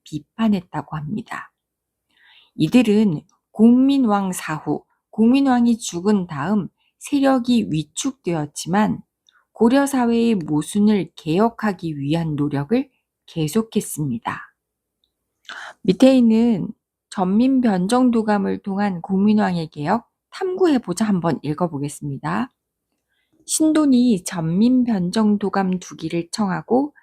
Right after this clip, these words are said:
전국에 방을 붙여 알리기를 "백성이 농사를 지어온 땅을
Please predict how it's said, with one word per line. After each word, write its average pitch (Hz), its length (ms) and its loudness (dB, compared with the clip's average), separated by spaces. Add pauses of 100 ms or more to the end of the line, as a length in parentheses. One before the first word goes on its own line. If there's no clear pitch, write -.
(240)
전국에 202 680 -2
방을 185 520 0
붙여 - 540 -4
알리기를 160 840 -4 (720)
"백성이 254 640 2
농사를 220 640 0
지어온 196 440 -4
땅을 175 460 -4